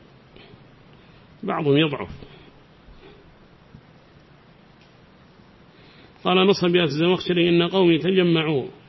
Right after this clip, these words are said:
وبقتلي تحدثوا، لا أبالي بجمعهم، كل جمع مؤنث.'" ما معنى يا نور كل جمع مؤنث؟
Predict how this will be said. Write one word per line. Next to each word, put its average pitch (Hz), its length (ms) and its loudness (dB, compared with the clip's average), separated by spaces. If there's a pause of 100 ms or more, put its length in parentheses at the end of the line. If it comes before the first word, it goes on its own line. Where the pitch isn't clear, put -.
(360)
وبقتلي 175 580 2
تحدثوا، 165 680 -2 (200)
لا 202 220 2
أبالي 180 360 4
بجمعهم، 165 720 2 (120)
كل 175 240 2
جمع 156 260 0
مؤنث.'" 143 560 0 (960)
ما 190 160 4
معنى 190 280 4
يا 170 140 2
نور 165 200 0
كل 156 280 2
جمع 147 200 -2
مؤنث؟ 143 500 0